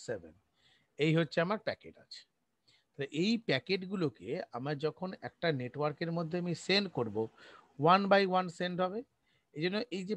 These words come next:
প্যাকেটটাকে ভেঙে দিলে এবং প্রত্যেকটা প্যাকেটের মধ্যে কি থাকবে? তথ্য, ডেটাগুলির মধ্যে প্রয়োজনীয় তথ্য এবং অ্যাড্রেস, ইনফরমেশন এবং অ্যাড্রেস দুটোই থাকে। ডেটা, অডিও ডেটাকে অবিরাম পরপর পাঠানোর প্রয়োজন হলেও টেক্সট ডেটা বা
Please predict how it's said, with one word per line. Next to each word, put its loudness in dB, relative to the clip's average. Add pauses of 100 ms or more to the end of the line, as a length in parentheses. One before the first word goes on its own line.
(100)
প্যাকেটটাকে -2 (120)
ভেঙে -2
দিলে 2
এবং 0
প্রত্যেকটা -2
প্যাকেটের 2
মধ্যে -2
কি -4
থাকবে? -4 (140)
তথ্য, -8 (480)
ডেটাগুলির -2
মধ্যে -2
প্রয়োজনীয় 0 (160)
তথ্য -6 (280)
এবং -6 (140)
অ্যাড্রেস, 0 (800)
ইনফরমেশন 0
এবং 0
অ্যাড্রেস 0 (100)
দুটোই 0
থাকে। -10 (680)
ডেটা, 4 (220)
অডিও 2
ডেটাকে 0 (180)
অবিরাম 4 (140)
পরপর 0 (140)
পাঠানোর -2 (100)
প্রয়োজন 0 (100)
হলেও 6 (560)
টেক্সট 4
ডেটা 2 (100)
বা 6